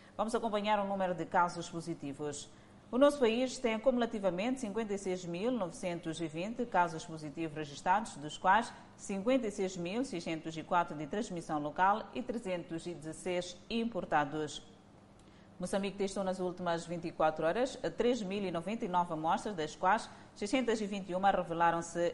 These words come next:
positivas. Destes, seiscentos e nove de nacionalidade moçambicana,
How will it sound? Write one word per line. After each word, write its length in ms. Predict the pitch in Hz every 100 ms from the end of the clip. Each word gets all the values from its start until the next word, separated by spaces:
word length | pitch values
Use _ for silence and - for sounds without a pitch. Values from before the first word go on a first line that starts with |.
| 160
positivas. 680 | 220 208 185 151 139 143 139 - - -
Destes, 440 | 147 170 175 - 240
seiscentos 380 | 175 175 170 165
e 40 |
nove 300 | 160 190 294
de 80 | 151
nacionalidade 640 | 156 165 160 156 147 143
moçambicana, 680 | 147 139 143 143 170 196 226